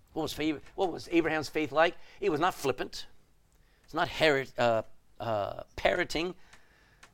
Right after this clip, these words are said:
just mouthing the words. He was not hesitant. Let's keep reading. "He staggered not," I already said that, verse twenty-one, "being fully persuaded that what he, God, had promised,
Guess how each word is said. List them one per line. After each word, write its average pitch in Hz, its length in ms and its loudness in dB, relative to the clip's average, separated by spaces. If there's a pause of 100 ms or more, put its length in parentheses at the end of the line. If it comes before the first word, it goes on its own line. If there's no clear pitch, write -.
(120)
just 143 160 -6
mouthing 165 380 8
the 160 100 0
words. 175 340 8
He 156 60 -2
was 139 100 -6
not 170 140 4
hesitant. 185 720 0
Let's 170 160 -6
keep 214 260 -4
reading. 165 440 -4 (360)
"He 165 120 -6
staggered 214 600 8
not," 185 300 2
I 156 60 6
already 160 160 4
said 160 160 2
that, - 20 -2
verse 165 140 -2
twenty-one, 165 300 2
"being 156 200 -2
fully 247 320 2
persuaded 196 720 2
that 156 120 -2
what 147 200 -4
he, 180 560 0
God, 262 320 6
had 156 180 -2
promised, 107 640 -6